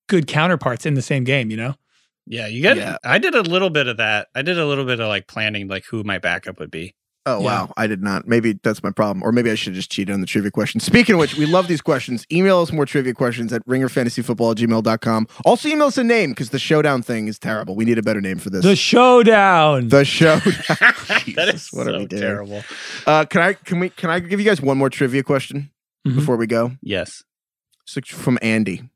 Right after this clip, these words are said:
Speaker 3: Olive Garden has a dish named the Tour of Italy at the Times Square, New York location.
Speaker 1: <laughs> Oh my
Speaker 3: The
Speaker 2: Jesus
Speaker 3: Tour of
Speaker 2: Christ.
Speaker 3: Italy dish consists of a whole portion of chicken parmesan,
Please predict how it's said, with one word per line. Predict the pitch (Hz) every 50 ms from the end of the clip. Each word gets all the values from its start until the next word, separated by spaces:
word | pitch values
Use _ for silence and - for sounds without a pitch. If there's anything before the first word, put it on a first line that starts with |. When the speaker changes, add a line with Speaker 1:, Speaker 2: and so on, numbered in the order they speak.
| _ _ _ _ _ _ _ _ _ _ -
Speaker 3:
Olive | 131 143 175 202 220 185 151
Garden | 170 165 151 143 135 131
has | 131 135 120
a | 123
dish | 107 - 135 131 120 - -
named | 127 123 120
the | 117
Tour | - - - - 139 143 143
of | 123 127 -
Italy | 117 117 113 107 90 78 71 - _ _ _ _ _ _ _ _ _ -
at | 123 120
the | -
Times | 110 - - - 135 131 135 135 -
Square, | - - 131 127 120 117 117 117 -
New | 120 113
York | 113 107 -
location. | 113 110 - 117 104 107 - - - 101 127 - _
Speaker 1:
<laughs> | _ -
Oh | - -
my | - - - - -
Speaker 3:
The | - 131
Speaker 2:
Jesus | 98 98
Speaker 3:
Tour | - 180 180
of | 180 160
Speaker 2:
Christ. | 139 151
Speaker 3:
Italy | 151 147 139 143 139
dish | 113 127 113 113 110 - - - - -
consists | - 135 123 - 143 131 - -
of | 131 110 - - - _ _ _ _ _ -
a | 123
whole | 110 - 156 156 160
portion | - - 151 135 - - 131
of | 117 113
chicken | - - 143 - 165
parmesan, | 160 175 175 190 196 180 156 120 117 131 160 180